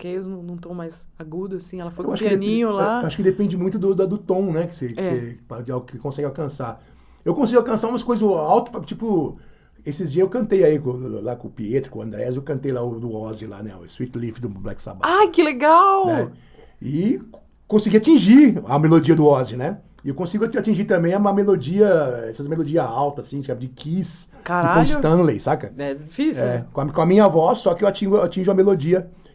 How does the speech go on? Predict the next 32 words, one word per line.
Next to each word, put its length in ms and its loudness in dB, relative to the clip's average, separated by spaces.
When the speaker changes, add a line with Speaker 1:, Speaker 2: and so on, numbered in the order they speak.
Speaker 2:
Então 120 0
eu 20 2
não 80 2
preciso, 320 0
tipo, 400 -6
regular 320 -2
o 80 0
tom, 320 -4
Speaker 1:
Pode 180 -4
Speaker 2:
né? 60 -6
Speaker 1:
crer. 220 -4
É, 140 0
então, 180 0
pra 140 -2
mim 80 -4
o 60 -2
maior 260 2
desafio 380 -6
foi 200 -8
Speaker 2:
É. 80 2
Speaker 1:
esse, 160 -2
tipo 220 -12
assim, 200 -8
atingir 280 -10
os 140 -10
gra-, 360 -6
os 300 -12
agudos, 580 -8
os 140 -18
médios 540 -6
e 60 -14
tal. 320 -6